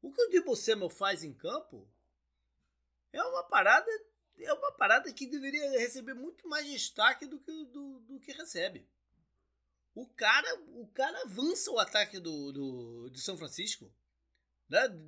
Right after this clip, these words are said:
De várias formas diferentes, recebendo passes curtos, recebendo passes intermediários,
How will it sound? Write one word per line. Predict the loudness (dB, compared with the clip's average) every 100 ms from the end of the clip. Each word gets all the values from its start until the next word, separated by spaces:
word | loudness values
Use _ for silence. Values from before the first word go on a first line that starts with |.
| -18
De | -14
várias | 0 4 4 2
formas | -4 -8 -6 -8 -14
diferentes, | -12 -8 -6 -6 -10
recebendo | -12 -12 -12 -12 -12 -10
passes | -6 -6 -6 -14
curtos, | -12 -10 -10 -8
recebendo | -8 -8
passes | -4 -2 -2
intermediários, | -6 -8 -8 0 4 6 4 0